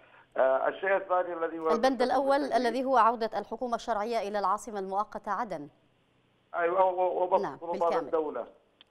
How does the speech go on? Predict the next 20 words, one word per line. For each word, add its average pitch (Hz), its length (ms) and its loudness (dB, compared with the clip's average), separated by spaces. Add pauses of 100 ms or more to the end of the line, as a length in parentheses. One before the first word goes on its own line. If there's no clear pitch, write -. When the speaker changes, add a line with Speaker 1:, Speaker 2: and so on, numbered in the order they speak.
Speaker 2:
مهم. 151 240 0
Speaker 1:
وبسط 156 280 2
سلطات 156 300 0
الدولة. 139 340 0
إذا 165 240 2
كان 202 200 0
البند 190 320 -2
هذا 160 240 2
هو 156 180 2
ال-، 175 100 -4
هو 160 320 -2
الأسفل، 170 520 0 (480)
لم 175 240 0
ينفذ، 139 480 0
فما 175 220 2
بالكم 175 340 0
ببقية 160 520 0
البنود؟ 139 380 -6 (500)
الشيء 202 340 2
الثاني، 185 640 0